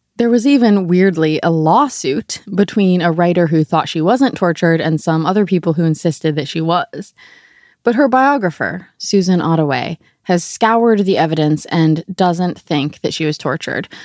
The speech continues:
Violette herself even told someone during her imprisonment that she hadn't been tortured.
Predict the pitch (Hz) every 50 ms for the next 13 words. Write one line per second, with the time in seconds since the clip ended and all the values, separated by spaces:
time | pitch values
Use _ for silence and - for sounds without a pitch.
0 | - - - - _ _ 196 202 233 226 226 226 - 196 214 226 - - 214 190
1 | 190 - 190 190 165 180 170 - 190 208 202 190 175 - 175 147 123 131 123 107
2 | 120 147 151 160 139 143 160 151 151 139 139 147 - 147 143 160 127 135 135 127
3 | 135 - _ - - - - - 180 160 - 160 165 170 165 - - 160 - _
4 | - 139 180 - - - - - - - - - -